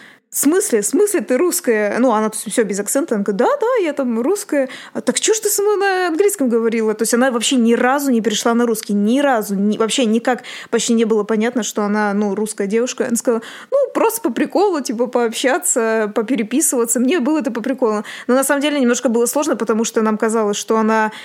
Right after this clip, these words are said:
э, не понимает, куда она хочет привезти, то есть где встретиться.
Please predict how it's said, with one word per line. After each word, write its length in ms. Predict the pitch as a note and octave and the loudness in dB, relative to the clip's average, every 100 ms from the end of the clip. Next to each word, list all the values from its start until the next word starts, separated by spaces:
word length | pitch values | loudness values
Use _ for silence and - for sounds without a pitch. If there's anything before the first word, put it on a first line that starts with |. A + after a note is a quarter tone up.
| - - | -18 -12
э, 220 | - - G3 | -6 -4 0
не 160 | G#3+ | 0
понимает, 380 | C4 B3 B3 G#3+ | 2 2 2 0
куда 360 | A3 A3+ A3 G#3+ | 0 2 2 0
она 140 | G#3+ | 0
хочет 240 | A3+ G#3 | -2 -4
привезти, 320 | B3 A3+ C4+ F#4 | -2 -2 0 0
то 80 | |
есть 120 | B3 G#3 | 0 -2
где 160 | G3+ | -2
встретиться. 720 | G#3+ - A3 G3+ G3 - G3 | -2 0 0 0 -6 -4 -4